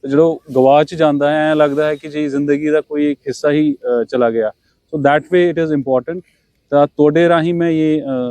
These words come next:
ਮੈਸੇਜ ਵੀ ਸਾਰੇ ਲੋਕਾਂ ਨੂੰ ਅਪੀਲ ਵੀ ਕਰਨਾ ਚਾਹੁੰਦਾ ਕਿ ਜਿਹੜਾ ਸੀ ਆਈ ਆਰ ਡੈਸਕ ਹੈ ਸਾਡਾ,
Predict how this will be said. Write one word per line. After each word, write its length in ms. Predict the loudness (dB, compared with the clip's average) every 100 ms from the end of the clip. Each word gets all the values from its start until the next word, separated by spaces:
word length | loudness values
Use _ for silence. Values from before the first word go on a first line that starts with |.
| -6
ਮੈਸੇਜ 520 | -6 -6 -2 0 0
ਵੀ 160 | -4 -4
ਸਾਰੇ 400 | 0 2 2 2
ਲੋਕਾਂ 360 | 0 -2 -2
ਨੂੰ 220 | 0 0 -2
ਅਪੀਲ 260 | 0 0
ਵੀ 120 | 0
ਕਰਨਾ 320 | 0 0 0 -2
ਚਾਹੁੰਦਾ 340 | -4 -4 -6 _ _ _ _
ਕਿ 60 | 0
ਜਿਹੜਾ 280 | 2 4 2
ਸੀ 320 | 0 -2 2
ਆਈ 160 | 4 4
ਆਰ 100 | 2
ਡੈਸਕ 360 | -2 -6 -6
ਹੈ 240 | -4 -4 -8 _
ਸਾਡਾ, 380 | -6 -2 -2